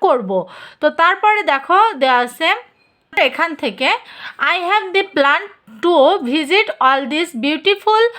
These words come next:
place after my first terminal exam।" তো, উম,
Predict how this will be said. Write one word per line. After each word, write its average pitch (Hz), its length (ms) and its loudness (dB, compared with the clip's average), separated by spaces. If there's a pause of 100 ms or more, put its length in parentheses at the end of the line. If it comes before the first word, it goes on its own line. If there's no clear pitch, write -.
(300)
place 320 240 4 (200)
after 330 240 0 (100)
my 285 120 0
first 339 420 0
terminal 339 680 0
exam।" 185 380 -2 (400)
তো, 311 320 4
উম, 302 300 -4